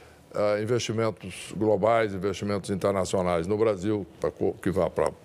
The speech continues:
poder ir pra Coreia do Sul, pro México, pra outros países. Então, é muito importante isso,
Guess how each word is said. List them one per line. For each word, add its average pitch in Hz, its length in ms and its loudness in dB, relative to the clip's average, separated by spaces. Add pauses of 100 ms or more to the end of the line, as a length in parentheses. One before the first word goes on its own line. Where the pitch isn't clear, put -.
(140)
poder 90 300 2
ir 87 80 0
pra 82 160 0
Coreia 85 320 2
do 73 100 -10
Sul, 104 160 0
pro 82 180 -4
México, 87 360 -2
pra 87 100 0
outros 87 180 -4
países. 87 280 0
Então, 113 180 2
é - 20 0
muito 180 160 4
importante 165 540 0
isso, 165 300 -2